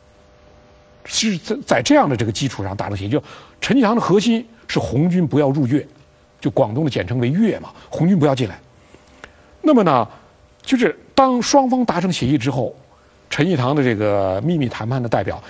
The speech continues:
向陈济棠汇报，你看这个协议达成了，陈济棠非常高兴，他没有想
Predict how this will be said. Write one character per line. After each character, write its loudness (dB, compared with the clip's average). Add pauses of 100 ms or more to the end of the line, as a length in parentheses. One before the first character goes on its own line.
向 -2
陈 -4
济 -2
棠 -2
汇 -2
报， -2
你 -10
看 -8
这 -8
个 -8
协 -8
议 -8 (340)
达 -8
成 -14
了， -16 (300)
陈 -4
济 0
棠 -4
非 -2
常 -10
高 -8
兴， -16 (640)
他 -6
没 -2
有 -2
想 -6